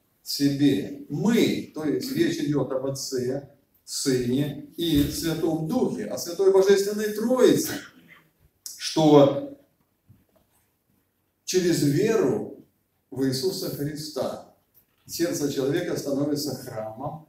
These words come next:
обителью Божьей, обителью Духа Святого. В посланиях неоднократно, например, вот Ефесянам, э, три шестнадцать написано, что «Да даст вам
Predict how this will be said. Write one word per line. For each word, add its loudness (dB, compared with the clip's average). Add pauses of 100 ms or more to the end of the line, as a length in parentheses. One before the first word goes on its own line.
(440)
обителью -4 (400)
Божьей, -2 (280)
обителью -2
Духа -4
Святого. -4 (100)
В -20
посланиях 0
неоднократно, 4
например, 0
вот -2 (280)
Ефесянам, 2
э, 0
три 4
шестнадцать 2 (1080)
написано, 4
что 4
«Да 6
даст 6
вам 2